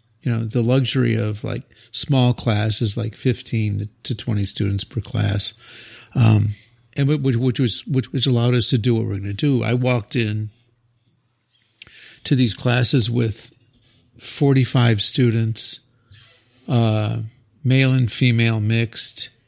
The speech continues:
and large numbers of, of that, uh, of, of that class had no business in a college or university. I had delinquents, I had special needs kids,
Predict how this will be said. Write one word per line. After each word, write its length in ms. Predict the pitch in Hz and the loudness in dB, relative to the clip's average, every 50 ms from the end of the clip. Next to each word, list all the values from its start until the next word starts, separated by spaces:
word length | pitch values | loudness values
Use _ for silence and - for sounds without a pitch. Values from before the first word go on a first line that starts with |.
| _ _ _ _ _ _ _ _ _ _ _ _ _ - | _ _ _ _ _ _ _ _ _ _ _ _ _ 0
and 720 | 143 135 131 123 120 117 113 107 104 - - 277 214 - - _ - - | 2 4 4 4 4 2 0 0 -2 -6 -10 -14 -18 -18 -20 _ -4 0
large 480 | 127 131 127 143 147 147 135 110 123 | 2 2 4 4 4 2 2 2 2
numbers 540 | 120 120 120 117 113 117 120 117 110 101 - | 2 2 2 2 2 2 2 2 2 0 0
of, 280 | 117 104 98 104 113 117 - | -2 -2 -2 -2 -4 -4 -4
of 160 | - 120 104 110 | -2 -2 0 2
that, 340 | 110 104 110 127 - - _ _ _ _ _ _ _ _ _ _ - | 2 2 2 0 -2 -8 _ _ _ _ _ _ _ _ _ _ -2
uh, 180 | 147 135 139 | 0 0 0
of, 320 | - - 131 127 123 123 - | 0 0 2 2 2 2 0
of 100 | 120 110 | -2 0
that 180 | 117 107 104 - | 0 0 -2 -2
class 460 | - - 117 110 110 107 - - - - _ _ _ - - - - - - - _ _ | -2 -2 -2 0 0 -2 -2 -6 -8 -12 _ _ _ -20 -20 -20 -20 -20 -20 -20 _ _
had 240 | - 139 139 117 123 | -2 0 0 2 2
no 180 | 131 139 131 | 2 2 2
business 840 | 107 104 135 120 104 98 120 113 113 110 104 - - - - - - - _ _ _ - | 4 4 2 2 2 2 0 0 2 2 2 0 0 -2 -4 -6 -8 -12 _ _ _ -6
in 160 | - 127 113 | -2 0 0
a 80 | 113 107 | 0 0
college 420 | - 110 107 101 101 104 101 - | 0 0 0 0 0 -2 -2 -4
or 40 | 117 | -4
university. 680 | 101 101 101 98 110 113 110 - - 110 113 110 104 104 | -4 -4 -4 -4 -4 -6 -6 -6 -6 -6 -6 -6 -4 -2
I 100 | 110 113 | -2 0
had 440 | 110 104 113 107 104 104 101 101 - - - _ - - - - - - - _ _ | 2 2 2 2 0 0 -2 -4 -8 -14 -20 _ -20 -20 -20 -20 -20 -20 -20 _ _
delinquents, 960 | - 147 127 139 160 170 160 - 165 160 160 160 156 147 - - - - - - _ _ _ _ _ _ _ _ _ _ - | 0 2 4 4 4 4 4 2 2 2 4 4 2 0 0 -2 -2 -2 -4 -8 _ _ _ _ _ _ _ _ _ _ -2
I 120 | 117 113 | 0 2
had 580 | 110 107 107 110 110 110 107 104 98 98 117 - 381 339 - | 2 4 4 4 2 2 0 0 -2 -4 -8 -12 -16 -16 -12
special 540 | - - - - - 156 151 - - 147 123 | -10 -10 -6 -4 -2 0 0 0 0 0 0
needs 520 | 127 131 139 147 160 165 151 143 - - | 2 2 2 2 2 2 2 0 -2 -4
kids, 640 | - - 156 147 139 135 135 127 127 127 - - | -4 -2 0 2 2 2 0 0 -2 -6 -8 -10